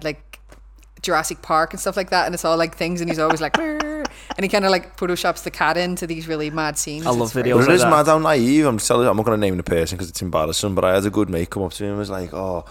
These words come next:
Speaker 3: have you seen about porn?" And said, like, "Oh, all these celebrities have done pornos." <laughs>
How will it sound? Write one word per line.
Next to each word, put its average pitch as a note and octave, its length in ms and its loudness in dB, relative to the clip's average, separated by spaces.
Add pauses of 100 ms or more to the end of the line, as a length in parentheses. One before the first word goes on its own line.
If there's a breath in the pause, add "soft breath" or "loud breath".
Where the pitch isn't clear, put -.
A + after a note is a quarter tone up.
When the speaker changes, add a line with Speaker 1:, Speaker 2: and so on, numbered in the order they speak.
(320 loud breath)
Speaker 3:
have F2+ 100 -6
you F2+ 60 -8
seen F#2+ 320 -4
about F#2 320 0
porn?" F2 360 -4 (340 soft breath)
And F#2+ 100 -4
said, F#2 180 0
like, F2+ 200 -2
"Oh, - 40 -2
all F#2+ 420 -2
these G#2+ 140 -4
celebrities F2+ 440 -6
have B2+ 120 -12
done A#2 140 -10
pornos." G2+ 680 -8 (180)
<laughs> G3 80 -8